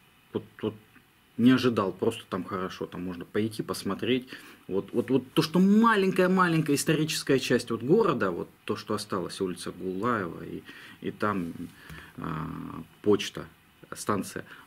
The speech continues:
А, они на этом музее ещё Пушкин приезжал, Аксай.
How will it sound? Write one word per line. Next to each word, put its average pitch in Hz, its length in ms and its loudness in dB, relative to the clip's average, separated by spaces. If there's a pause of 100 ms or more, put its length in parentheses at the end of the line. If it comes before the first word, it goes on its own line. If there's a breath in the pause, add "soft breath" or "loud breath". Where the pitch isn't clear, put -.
А, 160 320 4
они 113 280 4
на 120 120 8
этом 117 260 4
музее 135 320 8
ещё 117 380 4
Пушкин 143 420 2
приезжал, 92 540 -2
Аксай. 92 420 -8